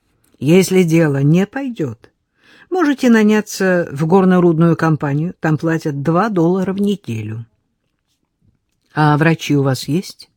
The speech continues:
спросил Джейк. «Есть, да только дорого берут и всё золотом».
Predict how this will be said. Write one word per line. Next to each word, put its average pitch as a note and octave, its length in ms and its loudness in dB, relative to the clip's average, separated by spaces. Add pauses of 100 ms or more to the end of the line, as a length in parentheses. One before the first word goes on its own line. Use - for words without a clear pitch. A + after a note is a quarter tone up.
(260)
спросил C3 420 -8
Джейк. B2 460 -12 (500)
«Есть, F#3 360 0
да F3 100 -2
только D#3+ 480 -2 (360)
дорого F3+ 440 2
берут E3+ 420 2
и D3+ 220 0
всё E3+ 240 0
золотом». D#3 640 -4